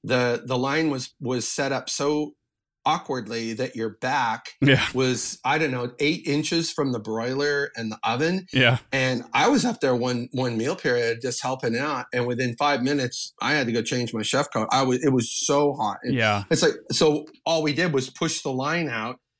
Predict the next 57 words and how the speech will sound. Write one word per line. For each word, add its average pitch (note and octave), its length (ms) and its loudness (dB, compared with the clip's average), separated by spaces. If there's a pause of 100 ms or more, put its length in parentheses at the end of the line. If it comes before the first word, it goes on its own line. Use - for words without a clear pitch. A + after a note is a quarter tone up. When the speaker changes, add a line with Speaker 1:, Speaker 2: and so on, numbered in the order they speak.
(200)
Speaker 1:
you B2+ 120 -2
know, A#2 300 -4
a C3+ 60 -2
foot D#3 240 -2
and C3 80 -8
a A#2 60 -4
half. C#3+ 400 0
And B2+ 100 -6
it's A#2+ 100 -8
like, B2+ 280 -4 (380)
"Oh D#3 80 -4
my D3 120 0
God, D3+ 200 0
I B2 60 -2
can A#2+ 180 -4
breathe. C3 340 0
I A2+ 80 -6
don't B2+ 140 -8
have - 160 -14
to A#2+ 100 -8
drink B2 240 -2
ten C3+ 220 0
gallons B2 260 2
of B2 60 0
water C3+ 260 4
during A#2+ 240 0
the A2 60 2
night." G#2+ 100 0
Speaker 2:
Yeah. F#2+ 200 2 (200)
Speaker 1:
And G3 160 4
people D4+ 320 4
quit D4+ 180 0
their B3 120 0
jobs F#3+ 340 -2
over F#2 240 -6
that. - 240 -12
Speaker 2:
Yeah. A#2+ 100 4
Speaker 1:
I D3+ 40 8
mean, D3+ 160 6
it's D3 180 0
just, E3 320 0
you D3+ 80 2
know, D3+ 220 2 (260)
you F3+ 100 4
push - 260 2
somebody C#3 340 0
like B2 240 -2
that C3 200 0
and B2 120 -4
you B2+ 180 0
make C#3 240 0
'em C3+ 120 -2
work C3+ 240 -2
in B2 100 -4
a, A#2 220 -8
in B2 120 -4
a A#2 180 -6